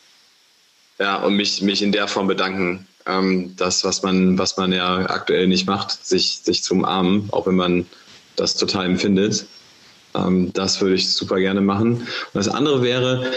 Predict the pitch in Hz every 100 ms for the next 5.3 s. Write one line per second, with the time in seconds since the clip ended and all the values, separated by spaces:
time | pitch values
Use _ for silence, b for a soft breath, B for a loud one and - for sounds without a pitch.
0 | - - - 131 135 120 120 123 120 104
1 | - 101 67 78 87 101 - 156 156 156
2 | 110 110 104 110 120 139 160 156 B -
3 | - 107 110 104 110 123 123 120 52 92
4 | 95 107 110 107 107 101 117 120 113 113
5 | 110 107